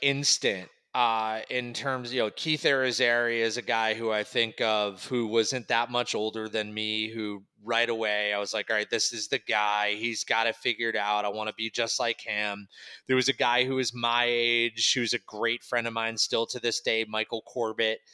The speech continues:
who, um, you know, had his own sort of style.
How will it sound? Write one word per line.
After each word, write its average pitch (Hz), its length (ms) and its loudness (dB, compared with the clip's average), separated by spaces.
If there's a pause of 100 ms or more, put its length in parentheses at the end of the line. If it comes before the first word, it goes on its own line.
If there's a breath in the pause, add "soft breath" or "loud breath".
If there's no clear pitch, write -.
(340 soft breath)
who, 120 600 4 (120)
um, 110 580 0 (140)
you 131 140 2
know, 107 420 0 (520)
had 131 220 4
his 131 160 2
own 127 240 2
sort 120 260 -2
of 117 60 -2
style. 117 800 4